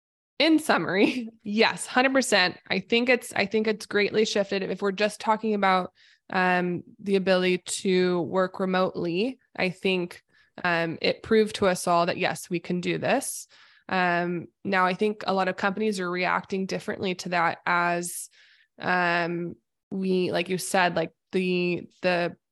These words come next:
covid pandemic becomes kind of more of our norm. Um, and it's just kind of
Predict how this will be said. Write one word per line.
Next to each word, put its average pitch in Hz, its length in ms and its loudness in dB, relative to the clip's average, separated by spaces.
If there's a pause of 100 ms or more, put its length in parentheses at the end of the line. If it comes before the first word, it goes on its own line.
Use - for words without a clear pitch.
(120)
covid 190 600 0
pandemic 190 760 0
becomes 180 800 -4 (140)
kind 190 200 -6
of 180 100 -4
more 180 200 0
of 175 100 -2
our 170 160 2
norm. 180 640 0
Um, 277 60 -4 (480)
and 175 480 2
it's - 440 -6 (200)
just 180 240 -8
kind 190 180 0
of 175 180 -2